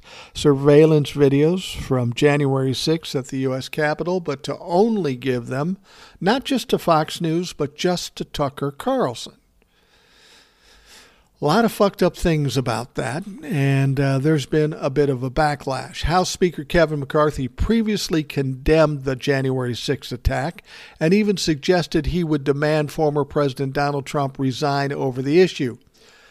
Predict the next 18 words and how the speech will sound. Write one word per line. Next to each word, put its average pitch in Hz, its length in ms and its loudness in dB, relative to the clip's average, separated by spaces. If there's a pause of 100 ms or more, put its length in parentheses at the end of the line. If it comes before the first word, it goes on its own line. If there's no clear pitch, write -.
(300)
But 247 440 2
to 196 100 0
maintain 180 680 0
his 165 160 -4
power 147 440 0
in 147 80 -2
the 147 80 -4
G 139 260 0
O 139 120 2
P, 135 320 -4
he 135 120 -2
swiftly 156 520 -4
reversed 143 560 0
the 147 240 -4
issue 135 420 -2 (360)
to 156 160 2
the 139 120 -2
point 151 520 -2